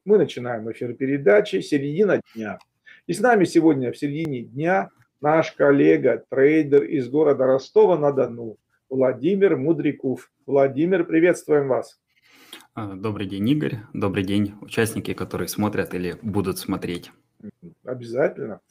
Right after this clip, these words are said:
Speaker 1: Потому что всем же интересно, что же у нас на российском рынке творится и как на этом зарабатывает Владимир Мудряков, и как нам повторить его успех. Вам слово.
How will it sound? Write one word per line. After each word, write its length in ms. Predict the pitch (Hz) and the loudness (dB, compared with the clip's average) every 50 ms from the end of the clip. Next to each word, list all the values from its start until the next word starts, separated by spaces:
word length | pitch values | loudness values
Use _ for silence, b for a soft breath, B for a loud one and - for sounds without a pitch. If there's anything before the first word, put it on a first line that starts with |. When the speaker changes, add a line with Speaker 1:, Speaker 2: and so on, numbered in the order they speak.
| b b b b b | b b b b b
Speaker 1:
Потому 300 | b 147 - 165 160 160 | b 0 2 2 2 2
что 160 | - - 156 | 2 4 2
всем 300 | 143 - - 175 165 160 | 2 4 4 2 4 4
же 140 | 139 160 160 | 4 4 4
интересно, 840 | 156 147 - 160 160 165 170 175 170 160 165 - 151 147 139 127 - | 4 4 4 4 6 6 8 6 6 4 2 0 -2 -2 -2 -2 -4
что 320 | - - - 170 170 156 | -8 -8 0 2 2 2
же 80 | 147 156 | 2 2
у 60 | 156 | 0
нас 220 | 156 151 147 - | -2 -4 -4 -4
на 100 | 151 147 | 0 2
российском 540 | 147 147 143 147 151 143 - - 143 143 143 | 2 2 2 0 -2 -4 -2 -2 -4 -2 0
рынке 300 | 147 156 151 143 135 139 | 0 -2 -2 -2 -4 -6
творится 540 | 131 - 135 139 143 156 139 - - 131 123 | -4 0 0 2 2 0 -4 -6 -6 -8 -6
и 80 | 120 | -2
как 260 | 120 151 156 143 - - | 0 2 2 0 0 -2
на 60 | 139 | 0
этом 340 | 139 139 135 135 135 131 123 | 2 2 2 2 0 0 2
зарабатывает 760 | 135 127 135 139 135 139 143 135 131 - 131 127 127 123 - | 4 4 4 4 4 4 2 2 4 2 2 2 0 0 -2
Владимир 420 | 117 127 123 127 139 135 127 123 123 | 0 0 0 0 0 -2 -2 -2 -2
Мудряков, 480 | 120 123 123 127 123 127 - 180 190 - B B B B B B B - | -2 -2 -2 -2 -2 -2 -2 -2 -2 -2 B B B B B B B -2
и 120 | 196 190 | 0 0
как 380 | 196 - - 196 185 180 165 160 | 0 2 2 4 4 4 2 0
нам 300 | 165 170 170 165 156 135 | 0 0 2 2 0 2
повторить 760 | - 156 151 147 - - 147 143 139 147 151 147 131 - - | 2 2 2 2 2 2 4 4 4 4 2 0 -2 -4 -4
его 440 | 135 139 131 131 135 135 135 135 135 | -4 -2 2 4 4 4 4 2 0
успех. 640 | 120 - - - _ _ - 127 123 110 - - _ _ _ _ _ _ - | -4 -6 -8 -18 _ _ -8 -6 -6 -6 -8 -12 _ _ _ _ _ _ -8
Вам 200 | 127 131 135 135 | -6 -6 -6 -6
слово. 440 | 135 - 135 127 120 117 117 117 | -4 -2 0 0 0 0 -4 -10